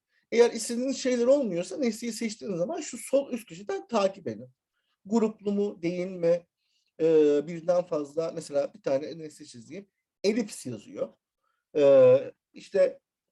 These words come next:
şunu seçelim. Compound pet yazıyor. Bunu compound pet'in ne olduğunu anlatacağım ileride. Şu sol üst köşeden nesnelerin ne olduğunu takip ederek, e, işlemlerinizin doğru olup olmadığını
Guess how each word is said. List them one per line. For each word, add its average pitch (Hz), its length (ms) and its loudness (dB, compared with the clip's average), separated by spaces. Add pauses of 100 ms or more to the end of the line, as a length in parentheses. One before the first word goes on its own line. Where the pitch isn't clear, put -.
(120)
şunu 233 240 -4
seçelim. 156 640 -10 (300)
Compound 202 460 0
pet - 200 -12
yazıyor. 226 300 -6
Bunu 202 140 -4
compound 151 440 -4
pet'in 143 240 -10
ne 175 40 -12
olduğunu 151 360 -6
anlatacağım 123 400 -8
ileride. 98 460 -6 (580)
Şu 277 140 0
sol 285 240 2
üst 233 140 -2
köşeden 220 420 2
nesnelerin 185 460 0
ne 226 60 6
olduğunu 165 560 0 (320)
takip 180 360 2
ederek, 143 520 0 (640)
e, 120 180 0
işlemlerinizin 147 800 2
doğru 165 260 6
olup 151 220 2
olmadığını 143 640 0